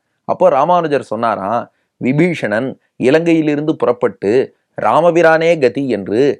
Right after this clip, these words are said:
எம்பெருமான் ராமன் திருவடிகள்ல சரணாகதி செய்வதற்காக புறப்பட்டு வந்தான். அப்போது வானர வீரர்கள்லாம் சேத்து கரையிலே நிற்கிறார்கள்.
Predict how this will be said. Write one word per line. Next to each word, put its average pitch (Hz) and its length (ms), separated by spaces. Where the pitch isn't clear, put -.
எம்பெருமான் 151 580
ராமன் 143 380
திருவடிகள்ல 127 580
சரணாகதி 143 640
செய்வதற்காக 113 680
புறப்பட்டு 123 460
வந்தான். 95 440
அப்போது 123 500
வானர 180 480
வீரர்கள்லாம் 127 680
சேத்து 185 360
கரையிலே 143 500
நிற்கிறார்கள். 104 640